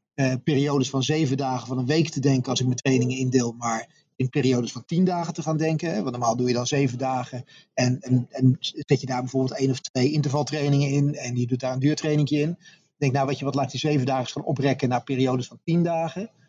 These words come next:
Dat je als je bijvoorbeeld op dinsdag een intervaltraining doet, dat je er niet, eh, niet nog eentje op donderdag doet, ook al is die extensief. Maar dat ik in plaats van op dinsdag zeg van, nou die dinsdag doe ik die intervaltraining.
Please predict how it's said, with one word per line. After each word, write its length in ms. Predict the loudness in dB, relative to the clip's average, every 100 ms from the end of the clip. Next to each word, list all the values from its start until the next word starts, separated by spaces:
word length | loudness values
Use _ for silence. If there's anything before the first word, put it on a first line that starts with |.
| _ _ _
Dat 100 | 0
je 80 | 0
als 100 | 0
je 60 |
bijvoorbeeld 360 | -2 0 0 -2
op 60 |
dinsdag 500 | 2 2 2 -2 -4
een 80 | -2
intervaltraining 640 | 0 0 0 0 0 0 2
doet, 140 | 0
dat 100 | 2
je 120 | 2 2
er 80 | 6
niet, 300 | 6 6 -4
eh, 320 | -4 -2 -2 -2
niet 180 | -4 -2
nog 180 | 0 0
eentje 200 | -2 -2
op 60 |
donderdag 340 | 0 0 0 0
doet, 260 | 0 -2
ook 120 | -4 -2
al 80 |
is 160 | 0 -2
die 120 | -4
extensief. 520 | -4 0 4 4 4 -2 -20 -20 _
Maar 120 | -6 -2
dat 160 | 0
ik 100 | -2
in 80 | -2
plaats 260 | -2 -2 -2
van 80 |
op 80 | -2
dinsdag 320 | 2 2 0
zeg 220 | -2 -4 -4
van, 160 | -8
nou 160 | -8 -6
die 80 | -2
dinsdag 260 | 0 0
doe 140 | 2 2
ik 60 |
die 120 | 0 -2
intervaltraining. 1080 | 0 0 -2 0 0 0 -4 -8 -20 -20